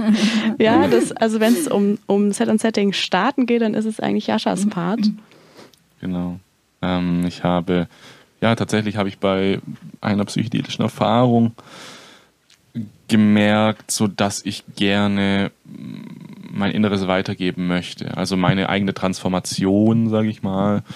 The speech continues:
Speaker 2: meine persönliche Veränderung, die ist damals dann Ende zweitausendachtzehn, zweitausendneunzehn, Ende zweitausendneunzehn,
Speaker 1: Mhm.
Speaker 2: an einem Punkt gewesen, das hat mir dann die Erfahrung mit L S D gezeigt, an dem es Zeit ist,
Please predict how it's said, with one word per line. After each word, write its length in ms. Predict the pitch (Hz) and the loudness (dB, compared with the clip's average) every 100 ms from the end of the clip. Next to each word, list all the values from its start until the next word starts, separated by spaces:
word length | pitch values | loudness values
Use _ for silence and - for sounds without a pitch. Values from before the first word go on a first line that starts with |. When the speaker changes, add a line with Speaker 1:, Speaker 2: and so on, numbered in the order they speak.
| - - - | -18 -20 -14
Speaker 2:
meine 720 | - 92 90 90 90 87 87 85 | -8 -4 -4 -2 -4 -2 -4 -4
persönliche 460 | 92 90 92 92 | -6 -2 -2 -4
Veränderung, 960 | - - 98 104 110 101 101 101 101 101 - - - _ - - | -8 -6 0 0 2 0 0 0 0 -4 -10 -12 -20 _ -20 -8
die 540 | 98 98 98 98 - - _ | -4 -2 0 0 -2 -6 _
ist 400 | 208 - - - _ _ _ _ _ - | -4 -4 -8 -12 _ _ _ _ _ -4
damals 500 | 87 98 104 104 - | 0 2 2 0 -2
dann 160 | 92 | -4
Ende 200 | 92 92 | -2 -4
zweitausendachtzehn, 760 | - - - - - - 95 - | -4 -6 -6 -10 -12 -8 -8 -8
zweitausendneunzehn, 520 | - 87 90 87 87 | -10 -4 -4 -2 -6
Ende 140 | - 82 | -6 -6
zweitausendneunzehn, 500 | - 90 90 90 95 | -4 -4 -2 -4 -4
Speaker 1:
Mhm. 240 | 208 226 - | -4 -4 0
Speaker 2:
an 100 | 98 | 0
einem 60 | |
Punkt 260 | 92 135 147 | 2 2 2
gewesen, 680 | 120 110 117 117 123 127 123 - | 0 2 2 2 0 0 -2 -8
das 140 | 90 | -6
hat 120 | 95 | -4
mir 80 | 92 | -2
dann 320 | 87 85 82 82 | -2 -2 -4 -6
die 120 | 82 | -6
Erfahrung 540 | 82 78 80 87 90 | -4 -2 -2 -2 -2
mit 180 | 87 - | -2 -2
L 100 | 90 | -2
S 180 | 87 - | -2 -2
D 240 | 92 92 | 0 0
gezeigt, 480 | 98 - 87 85 85 - - - - _ _ _ _ _ _ _ | -2 -4 -2 -2 -4 -12 -20 -20 -20 _ _ _ _ _ _ _
an 160 | 95 95 | -2 2
dem 160 | 98 | 2
es 200 | 98 - | 2 -2
Zeit 380 | - 95 104 107 | -4 0 0 0
ist, 500 | - 101 95 - - | 0 -2 0 -6 -10